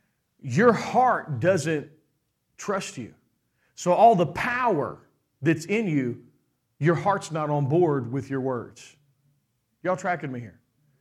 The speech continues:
So, like, don't lie. Don't, don't stop lying,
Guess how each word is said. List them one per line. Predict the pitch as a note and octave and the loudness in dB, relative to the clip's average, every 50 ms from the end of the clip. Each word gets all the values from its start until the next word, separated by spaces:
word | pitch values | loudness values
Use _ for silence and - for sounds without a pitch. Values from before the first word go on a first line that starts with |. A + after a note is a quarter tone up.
| _ _ _ _ _ _ _ _ _ | _ _ _ _ _ _ _ _ _
So, | - - G#3 G3+ | -4 0 2 4
like, | G3+ G3 F#3 E3+ E3+ - - - _ _ _ _ _ - C#3+ A#2+ A2 - - | 6 6 4 4 0 -6 -14 -20 _ _ _ _ _ -12 -12 -10 -10 -6 2
don't | - A3+ B3 B3 F#3 | 4 4 4 4 2
lie. | F#3 F3+ A3+ B3+ A3 - - - _ _ _ _ _ _ _ _ _ _ _ _ _ _ _ _ _ _ _ _ _ C3 | -2 -2 -2 -4 -6 -10 -16 -20 _ _ _ _ _ _ _ _ _ _ _ _ _ _ _ _ _ _ _ _ _ -2
Don't, | B2 G#3 B3+ D4 C#4 - - E3 D#3 C3+ | 2 4 4 4 2 0 -4 -6 -2 0
don't | G#3+ B3+ C#4 C4 - - - - - | 2 2 2 0 -2 -6 -12 -16 -14
stop | - - A#3 A3+ D4 D#4 - - | -8 -4 0 0 0 0 0 0
lying, | F3+ F#3+ A#3+ C4 A#3 F#3 D#3+ D3+ C#3+ C#3+ | 0 0 0 0 -2 -2 -2 -4 -6 -8